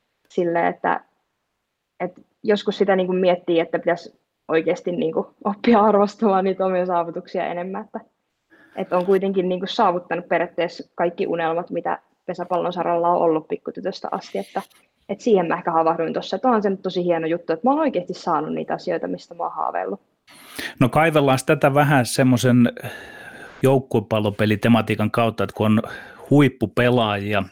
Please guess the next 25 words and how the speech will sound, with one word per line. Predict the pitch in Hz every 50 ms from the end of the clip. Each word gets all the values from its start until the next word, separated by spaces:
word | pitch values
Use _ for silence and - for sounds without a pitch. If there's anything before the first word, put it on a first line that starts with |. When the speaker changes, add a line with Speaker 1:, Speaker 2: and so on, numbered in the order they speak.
| - - -
Speaker 2:
ja | 110 98 98 - - - - - - - - -
ehkä | 117 110 - - 123 110 - -
Mikael | 135 143 135 139 160 139 120 113
Forsell, | - - 135 127 120 - - 107 98
joka | 90 90 - 90
on | 90
ollut | 92 95 98
meillä | 98 98 98 92
vieraana | 104 107 104 95 95 95 95 - -
tässä | - 95 - - 104
ohjelmassa, | 104 104 101 101 95 - -
niin | 101 101 101
on | 101 104 113 - _ -
kuuluisin | - 151 147 135 120 113 104 95 - 110 98
siitä, | - 127 117 107 - 104
joka | 101 98 - 110
on | 107 113
myöntänyt, | 123 135 139 135 120 110 - 101 98 95 92 -
että | 98 90 - - 98 - - - - - - - - - - - - - - _ _
vaikka | - 104 - - 120
oma | 135 156 139
joukkue | 127 123 117 117 - 123 120 123
voittaa, | 135 147 151 127 - - _ - 104 101
mutta | 101 104 - - - 104
jos | 101 98 92 - - -